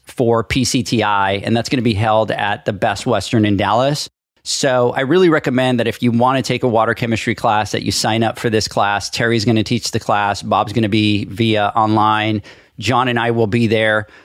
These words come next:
But go to P C T I dot online and you can register there, and we will meet you over there. Make sure that you register. Space is limited.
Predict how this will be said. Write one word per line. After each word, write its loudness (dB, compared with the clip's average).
But 0
go 2
to 0
P 0
C 0
T 0
I 0
dot 0
online 2
and 0
you 4
can 0
register 0
there, 0
and -2
we 2
will 2
meet 0
you 0
over 0
there. 2
Make -2
sure -2
that 0
you -2
register. 0
Space -4
is 0
limited. 2